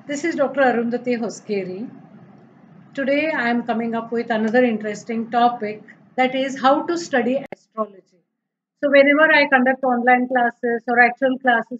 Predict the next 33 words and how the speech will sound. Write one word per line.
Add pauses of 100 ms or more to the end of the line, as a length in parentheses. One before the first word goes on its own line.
on
astrology,
this
is
a
question
the (500)
people
who
come
for
enrolling
<laughs>
ask, (140)
like,
you
know,
how
to
study
astrology
and (320)
when
can
we
start
practicing?
These
are
the
two
questions. (1800)
Now,